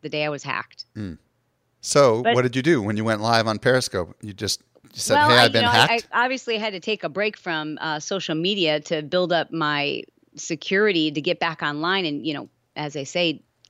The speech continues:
Speaker 1: get back in the saddle. I mean, I was pretty nervous about the whole thing. It was, uh, not a minor situation. Um, I mean, the F B I were involved, and, you know, thank you for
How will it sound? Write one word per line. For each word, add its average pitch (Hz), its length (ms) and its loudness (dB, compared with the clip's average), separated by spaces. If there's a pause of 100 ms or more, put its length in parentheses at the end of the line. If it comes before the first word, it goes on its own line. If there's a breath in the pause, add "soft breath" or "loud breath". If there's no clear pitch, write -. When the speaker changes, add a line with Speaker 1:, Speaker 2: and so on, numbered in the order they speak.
(180)
Speaker 1:
get 185 160 -2
back 160 200 -2
in 135 80 -4
the 90 60 -12
saddle. 131 440 -6
I 95 80 -8
mean, 131 160 -8
I - 20 -10
was 127 140 -12
pretty 143 220 -10
nervous 143 360 -6
about - 220 -6
the - 80 -12
whole 139 140 -4
thing. 143 320 -6 (420 loud breath)
It 147 180 0
was, 147 380 0
uh, 143 220 0
not 156 260 2
a 147 60 0
minor 151 440 0
situation. 147 840 -4 (520 loud breath)
Um, 139 360 -2
I 143 60 -2
mean, 143 140 0
the 139 100 2
F 156 180 -2
B 143 120 -2
I 185 220 0
were 185 120 -2
involved, 165 560 -2
and, 135 280 -10
you 139 180 -12
know, 139 140 -12
thank 170 200 -2
you 160 60 0
for 147 300 -6